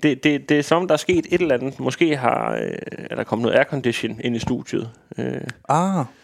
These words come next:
Speaker 1: det ligner i hvert fald ikke, han sveder lige så meget længere.
Speaker 2: Okay, det kan du. Jeg tror ikke, han lytter med her, faktisk.
Speaker 1: Det tvivler jeg også stærkt på, han gør.
Speaker 2: Jamen, det ville være mærkeligt, fordi vores, vores podcast er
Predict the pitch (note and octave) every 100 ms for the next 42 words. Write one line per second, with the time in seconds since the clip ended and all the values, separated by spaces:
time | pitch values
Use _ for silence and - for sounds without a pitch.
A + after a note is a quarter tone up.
0 | _ _ _ _ _ - C3 C#3+ B2+ A2+
1 | A#2+ - A2+ - A#2+ B2 A2+ _ _ -
2 | A2 A2 - - - - - - _ _
3 | - C#3 C3 - - - C#3 C#3+ B2+ D3+
4 | - - - - - B2 - _ C#3+ C#3
5 | - F3+ C#3+ A#2 - - - A2+ - -
6 | A2+ A#2 - _ _ _ _ _ _ _
7 | _ _ _ - A2+ - - - G2 G2+
8 | E2+ C#2+ - - - - - - - -
9 | - - _ _ - G#2 A2 A2+ A2+ A2+
10 | A#2 A#2+ C3 - C3 A#2+ A2 G2+ G#2 -
11 | - _ _ _ _ A2+ - - A2 -
12 | - A2 - - D2